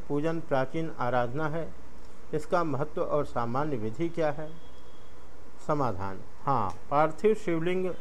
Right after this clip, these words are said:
पूजन बहुत प्राचीन परंपरा है। यह एक वैदिक परंपरा है। इस पूजन का बहुत बड़ा महत्व है। शिव पूजन तो सब कुछ दे सकता है, यह लोक भी देता है, परलोक भी देता है,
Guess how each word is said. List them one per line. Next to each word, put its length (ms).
पूजन 360
बहुत 300
प्राचीन 380
परंपरा 520
है। 240
यह 260
एक 220
वैदिक 480
परंपरा 480
है। 220
इस 140
पूजन 380
का 180
बहुत 260
बड़ा 260
महत्व 380
है। 240
शिव 240
पूजन 360
तो 280
सब 200
कुछ 180
दे 160
सकता 420
है, 400
यह 160
लोक 240
भी 200
देता 360
है, 200
परलोक 440
भी 200
देता 400
है, 260